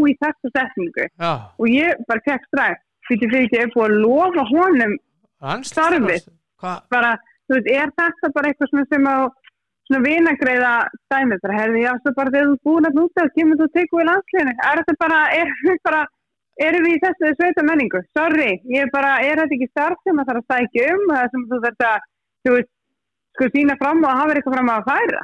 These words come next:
Speaker 2: Jú,
Speaker 1: Þú veist, ég er
Speaker 2: ég
Speaker 1: bara, ég skil þetta ekki. Þetta er annarkvort, þú veist, Annaðhvort er bara búið að bjóða honum þetta starf, að segja við hann að þegar þú ert tilbúin þá er starfið þitt.
Speaker 2: Já.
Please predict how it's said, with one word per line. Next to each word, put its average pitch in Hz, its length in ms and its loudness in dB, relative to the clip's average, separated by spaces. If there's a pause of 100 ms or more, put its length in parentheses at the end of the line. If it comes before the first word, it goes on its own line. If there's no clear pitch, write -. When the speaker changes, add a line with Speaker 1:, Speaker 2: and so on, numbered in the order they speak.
Speaker 2:
Jú, 139 160 -8
Speaker 1:
Þú 220 80 -2
veist, 240 160 2
ég 277 120 4
er 269 60 0
Speaker 2:
ég 233 60 -6
Speaker 1:
bara, 247 220 0
ég 247 260 0 (240)
skil 427 580 2
þetta - 640 -4 (160)
ekki. 311 480 -4 (160)
Þetta 277 180 -2
er 302 140 0
annarkvort, 269 320 -2
þú 254 160 -4
veist, - 80 -10 (680)
Annaðhvort 349 360 0
er 381 100 2
bara 359 140 0
búið 349 220 2
að 330 140 0
bjóða 370 240 2
honum 330 220 4
þetta 262 140 -4
starf, 185 260 -2
að 214 160 0
segja 330 280 0
við 320 160 2
hann 269 160 0
að 247 80 -6
þegar 277 180 0
þú 320 140 2
ert 311 120 0
tilbúin 277 380 2
þá 285 80 -2
er 262 160 0
starfið 269 320 -2
þitt. - 220 -4
Speaker 2:
Já. 107 220 -20